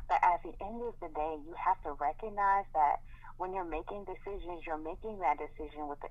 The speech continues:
information that you have at that moment. And so, yeah, you know, twenty years from now, you say, "Hmm, probably shouldn't have did that." <laughs> But, but in that moment, you made the best decision that you could possibly make.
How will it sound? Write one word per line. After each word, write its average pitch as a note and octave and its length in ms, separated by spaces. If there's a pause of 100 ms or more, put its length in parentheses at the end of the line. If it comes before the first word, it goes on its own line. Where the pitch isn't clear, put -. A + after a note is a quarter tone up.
information D3+ 560
that C3 200
you - 120
have C#3+ 320
at - 120
that C3+ 240
moment. C#3+ 400 (680)
And F3 200
so, D#3 440 (360)
yeah, A#3 360 (360)
you F#4 80
know, B2 160 (120)
twenty E3+ 280
years D#3+ 240
from D#3 80
now, D3+ 160
you F4 120 (120)
say, - 200
"Hmm, F#4 280
probably - 240
shouldn't D#4+ 240
have F4 40
did F4 200
that." - 160 (400)
<laughs> A#3+ 680 (480)
But, - 180
but G#3+ 220
in A3 80 (160)
that F3+ 240
moment, A#3 320
you A3 80
made A3 160
the G#3 160
best - 240
decision G3 400
that F3+ 120
you - 120
could - 160
possibly F#3 480
make. G#2 320